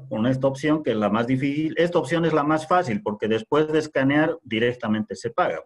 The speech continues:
Pero acá yo tengo que subir esta imagen, ¿ok? Subo la imagen de mi, subo la imagen de mi, de mi galería.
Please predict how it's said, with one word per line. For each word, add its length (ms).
Pero 140
acá 220
yo 380
tengo 320
que 120
subir 360
esta 260
imagen, 420
¿ok? 200
Subo 360
la 120
imagen 800
de 240
mi, 440
subo 360
la 100
imagen 500
de 140
mi, 520
de 200
mi 220
galería. 840